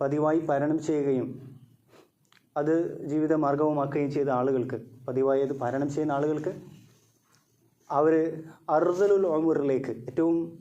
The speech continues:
മോശമായ ഒരു ആയുസ്, ആ, ഒരു ജീവിത കാലയളവിലേക്ക് അവർ മടക്കപ്പെടുകയില്ല എന്നതാണ്. എന്താണ് അർദലുൽ ഉമർ എന്നത് വിശുദ്ധ ഖുർആനിൽ തന്നെ വന്നിട്ടുണ്ട്. "വമിൻകും മൻ യുറദ്ദു ഇലാ അർദലിൽ ഉമരി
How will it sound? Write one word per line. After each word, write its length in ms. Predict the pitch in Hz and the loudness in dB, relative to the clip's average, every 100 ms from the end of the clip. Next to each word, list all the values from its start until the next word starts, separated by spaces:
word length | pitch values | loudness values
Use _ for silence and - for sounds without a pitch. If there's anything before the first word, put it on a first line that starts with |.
| - | -4
മോശമായ 580 | 151 170 165 185 156 156 | 0 0 2 0 2 2
ഒരു 120 | 143 | 2
ആയുസ്, 340 | 131 147 147 | 2 0 -2
ആ, 160 | 170 139 | 0 0
ഒരു 420 | 147 143 147 147 131 | 0 -2 -2 -6 -4
ജീവിത 280 | 143 156 | -2 0
കാലയളവിലേക്ക് 680 | 151 147 139 135 135 131 131 | 2 0 2 2 2 0 0
അവർ 440 | 127 127 131 127 - | 0 0 -2 -4 -4
മടക്കപ്പെടുകയില്ല 800 | 131 131 151 147 131 123 117 117 | -2 -2 -2 0 0 0 0 -2
എന്നതാണ്. 360 | 110 104 98 - 117 - - - _ _ _ _ _ _ _ _ - - - - - - - - _ _ _ _ _ _ _ _ _ 165 | -2 -4 -6 -10 -16 -18 -20 -20 _ _ _ _ _ _ _ _ -20 -14 -14 -14 -20 -20 -20 -20 _ _ _ _ _ _ _ _ _ -6
എന്താണ് 320 | 180 185 185 | 2 2 4
അർദലുൽ 480 | 160 151 165 165 170 | 2 2 2 4 2
ഉമർ 300 | 147 151 151 | 2 0 0
എന്നത് 480 | 151 160 139 131 143 - - - - - | -2 -4 -2 0 -2 -6 -16 -20 -20 -20
വിശുദ്ധ 240 | - 151 | -8 -2
ഖുർആനിൽ 540 | 156 147 135 139 135 135 | 0 0 0 0 0 -2
തന്നെ 160 | 135 | -2
വന്നിട്ടുണ്ട്. 460 | 139 123 123 120 104 - - - - - _ _ _ _ _ _ _ - | -2 -2 -4 -4 -6 -8 -18 -20 -20 -20 _ _ _ _ _ _ _ -8
"വമിൻകും 480 | 139 151 156 151 143 | -4 -2 0 0 0
മൻ 100 | 143 | 0
യുറദ്ദു 420 | 143 143 143 135 | 2 0 0 0
ഇലാ 160 | 135 135 | 2 2
അർദലിൽ 520 | 135 135 127 123 120 | 0 0 0 0 0
ഉമരി 420 | 127 135 123 - | 0 0 -2 -6